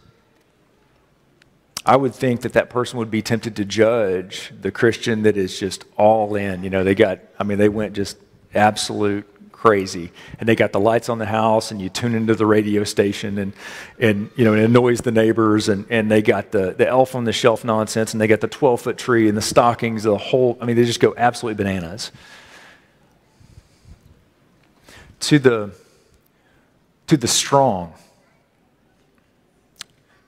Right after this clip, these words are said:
this is the one that their conscience doesn't really bother them, and they're not doing anything evil, and it's important to point that out. They're not doing anything wrong. In the text, it says that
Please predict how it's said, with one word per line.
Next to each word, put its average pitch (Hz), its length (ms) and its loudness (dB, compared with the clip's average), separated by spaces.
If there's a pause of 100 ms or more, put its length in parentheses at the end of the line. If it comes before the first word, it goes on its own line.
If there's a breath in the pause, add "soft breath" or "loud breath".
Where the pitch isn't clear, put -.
this 131 220 2
is 135 160 -8
the 127 80 0
one 110 600 -4 (1160 soft breath)
that 110 340 2 (360)
their 143 100 2
conscience 156 360 -4
doesn't 151 140 2
really 120 200 -2
bother 120 360 -2
them, 110 240 -2 (180)
and 131 360 0
they're 123 220 0
not 156 360 -2
doing 170 220 0
anything 156 400 0
evil, 127 360 2
and 104 80 0
it's 104 120 -4
important 131 440 0
to - 60 -18
point 127 200 0
that 107 180 2
out. 104 300 2
They're 110 80 -4
not 143 160 0
doing 180 160 2
anything 143 240 -2
wrong. 110 440 0 (440 loud breath)
In 147 160 4
the 123 60 -4
text, 196 640 -2 (220)
it 123 120 -4
says 135 360 0
that 113 180 -2